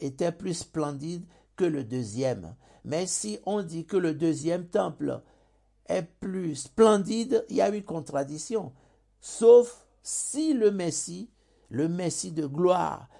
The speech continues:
le Messie qui porte la gloire du Père,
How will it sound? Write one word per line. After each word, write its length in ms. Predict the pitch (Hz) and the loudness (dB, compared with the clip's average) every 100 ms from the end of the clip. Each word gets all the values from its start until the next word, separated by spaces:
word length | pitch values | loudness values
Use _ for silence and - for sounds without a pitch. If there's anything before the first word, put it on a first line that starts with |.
| _ | _
le 200 | - 180 | 2 4
Messie 580 | 180 165 160 - 214 214 _ | 4 2 0 -6 -8 -10 _
qui 400 | - 226 220 226 _ _ _ - - - | -10 -8 -8 -10 _ _ _ -20 -12 2
porte 320 | 247 196 196 | 2 2 0
la 260 | 180 156 | 2 2
gloire 560 | 160 196 233 285 285 254 | 2 2 8 10 10 6
du 180 | 165 180 | 2 -8
Père, 560 | - 262 262 156 135 | 6 8 10 8 2